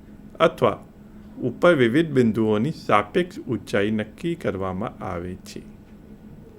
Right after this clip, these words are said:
આમ, તલેક્ષણ એટલે લેવલિંગ એ ઉદ્ધવ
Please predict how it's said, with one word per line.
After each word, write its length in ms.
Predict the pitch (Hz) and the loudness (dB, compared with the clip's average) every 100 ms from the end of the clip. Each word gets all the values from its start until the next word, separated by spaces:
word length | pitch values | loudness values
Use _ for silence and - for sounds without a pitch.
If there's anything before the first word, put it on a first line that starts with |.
| - - - - - - | -20 -20 -20 -20 -20 -8
આમ, 280 | 101 110 165 - - - - - | -2 -2 -2 -10 -20 -20 -20 -6
તલેક્ષણ 560 | - 95 117 - 143 170 - - - - | 0 2 2 2 -4 -4 -8 -20 -18 -12
એટલે 200 | - 113 | -4 -2
લેવલિંગ 540 | 104 101 101 120 170 - - - - | 2 2 2 0 -4 -10 -20 -16 0
એ 220 | 127 - | 0 2
ઉદ્ધવ 540 | 117 110 117 151 185 | -2 0 4 4 2